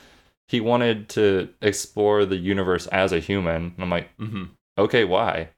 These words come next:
Speaker 1: There's a lot of really cool races going on here."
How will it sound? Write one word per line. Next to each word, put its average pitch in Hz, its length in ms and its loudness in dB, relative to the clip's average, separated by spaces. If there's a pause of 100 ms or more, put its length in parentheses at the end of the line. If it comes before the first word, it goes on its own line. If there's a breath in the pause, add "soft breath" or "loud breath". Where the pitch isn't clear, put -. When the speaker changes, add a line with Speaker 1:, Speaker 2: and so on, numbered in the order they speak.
(240)
Speaker 1:
There's 104 180 -4
a 127 40 0
lot 101 300 2
of 101 80 0
really 104 260 2
cool 107 240 2
races 104 420 0
going 92 280 0
on 90 240 0
here." 87 380 -4